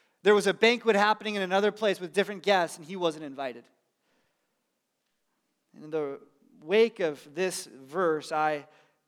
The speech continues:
hear it in my mind, the words that Jesus spoke earlier in Luke chapter six.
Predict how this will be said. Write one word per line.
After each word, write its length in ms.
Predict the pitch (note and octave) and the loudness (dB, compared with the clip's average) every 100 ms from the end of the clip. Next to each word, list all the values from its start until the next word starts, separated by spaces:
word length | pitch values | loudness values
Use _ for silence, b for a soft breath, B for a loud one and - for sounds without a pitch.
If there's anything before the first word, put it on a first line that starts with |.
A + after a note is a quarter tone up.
| _ - | _ -16
hear 340 | - A#3+ C4+ | -4 0 4
it 160 | F#3+ E3+ | 4 2
in 120 | F#3 | -2
my 140 | F3+ | -2
mind, 320 | F3 F#3+ F3+ | 0 0 0
the 80 | E3+ | -4
words 320 | D#3 F#3 F#3 D#3+ | -4 -4 -4 -4
that 180 | D#3+ | -6
Jesus 420 | C3 F3 G#3+ F#3+ - | -6 -10 -8 -8 -6
spoke 420 | - G3 F3 E3 | -4 -2 -2 -2
earlier 320 | F3+ G#3+ G3 | -4 -2 -2
in 200 | E3 D#3 | -4 -2
Luke 260 | F3+ G#3+ - | -2 -2 -8
chapter 460 | - F3+ F3 E3 C#3+ | -4 -4 -4 -10 -10
six. 720 | - - F#3 C3+ - - | -8 -6 -8 -8 -14 -20